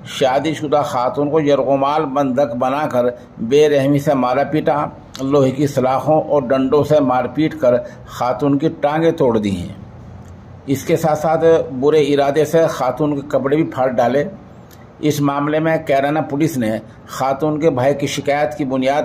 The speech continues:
पर तीनों मुलजिमों के खिलाफ दफ़ा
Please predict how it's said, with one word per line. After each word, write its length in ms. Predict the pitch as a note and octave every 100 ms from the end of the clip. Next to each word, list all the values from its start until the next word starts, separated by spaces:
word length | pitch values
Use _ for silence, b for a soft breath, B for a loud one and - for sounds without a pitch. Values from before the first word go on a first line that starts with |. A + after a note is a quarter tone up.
| -
पर 180 | B2+ B2 B B - -
तीनों 360 | D3 D3+ E3
मुलजिमों 580 | C#3+ C#3 C#3 B2+ D3 D3+
के 100 | D3+
खिलाफ 500 | D3 A#2 B2 D#3+ E3 - B B - A#2
दफ़ा 480 | C#3+ C#3+ D3+ D#3